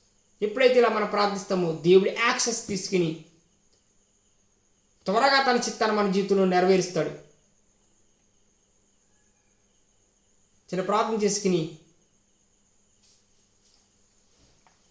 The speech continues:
మనం దేవుడికి మన జీవితాన్ని అప్పచెప్తాం. తండ్రివైన దేవా, యేసయ్యా, యెహోవా దేవా, అవును ప్రభువా, తండ్రి, సాతాను ఒక చిత్తాన్ని మా జీవితంలో కలిగి ఉంటే,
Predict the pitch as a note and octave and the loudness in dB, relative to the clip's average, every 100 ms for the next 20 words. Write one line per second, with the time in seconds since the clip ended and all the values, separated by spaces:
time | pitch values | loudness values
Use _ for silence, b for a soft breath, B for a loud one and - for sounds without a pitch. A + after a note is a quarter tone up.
0 | _ - D3+ D3+ D3 - _ _ - - | _ -14 -10 -8 -10 -16 _ _ -20 -20
1 | _ _ - C#3+ F3 E3+ D#3+ D#3+ D#3 D#3 | _ _ -10 -4 -2 -2 -4 -4 -2 -2
2 | D#3 D3+ C#3+ C#3 - - _ _ _ _ | -4 -4 -8 -10 -12 -20 _ _ _ _
3 | _ _ _ _ _ _ _ _ _ _ | _ _ _ _ _ _ _ _ _ _
4 | _ _ _ _ _ _ - G#3+ A3 G#3 | _ _ _ _ _ _ -10 0 2 2
5 | F#3+ E3+ E3 D#3+ D#3+ - - _ - D#3+ | 0 0 0 0 -2 -6 -18 _ -16 -12
6 | D#3+ D#3 D3+ D3 C#3 C#3 C#3+ C#3 - D3+ | -6 -2 -2 -4 -6 -6 -6 -8 -10 -2
7 | E3+ F#3+ F#3 E3 D#3+ D3+ - - _ _ | 0 0 0 0 0 -2 -6 -16 _ _
8 | _ _ _ _ D3+ D3 - F#3 G3+ G#3 | _ _ _ _ -14 -8 -4 -2 -2 0
9 | G3+ F#3+ F#3 F3+ F3+ E3+ E3 D#3+ D#3+ D#3+ | 0 -2 -6 -6 -4 -4 -4 -4 -4 -4
10 | D#3+ D3+ D3+ D#3 D3 D3 | -4 -4 -4 -6 -6 -8